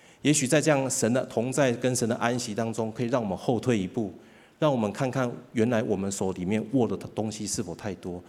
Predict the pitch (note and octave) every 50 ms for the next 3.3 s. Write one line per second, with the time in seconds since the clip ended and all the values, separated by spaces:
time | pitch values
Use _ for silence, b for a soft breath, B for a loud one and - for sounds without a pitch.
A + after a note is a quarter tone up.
0 | B B B - B2+ C#3 C#3 C3 A2 - - - G#2 G2 G2+ A#2+ - B2+ A#2 A2
1 | G2 F#2+ F#2 F#2 F#2 - A#2 G#2+ G#2+ G#2+ - A2+ G#2 F#2+ A2 G#2 G#2 G2+ - A2
2 | G2+ G2+ G2 G2 G2 - G2 F#2+ G2 B B B B - A2+ G#2 G#2+ C#3 C3 A#2
3 | A#2 C3+ B2+ A#2 A2+